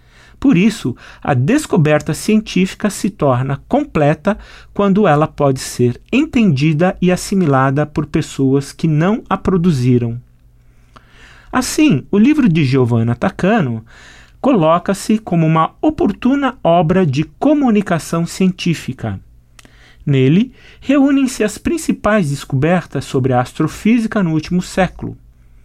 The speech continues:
Escrito numa linguagem simples, em que a simplicidade pode ser traduzida como um raro talento comunicacional, o livro explica temas como a teoria do Big Bang,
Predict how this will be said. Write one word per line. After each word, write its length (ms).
Escrito 520
numa 180
linguagem 500
simples, 800
em 140
que 360
a 120
simplicidade 1040
pode 280
ser 200
traduzida 680
como 260
um 100
raro 440
talento 440
comunicacional, 1000
o 180
livro 380
explica 540
temas 420
como 180
a 40
teoria 340
do 80
Big 220
Bang, 380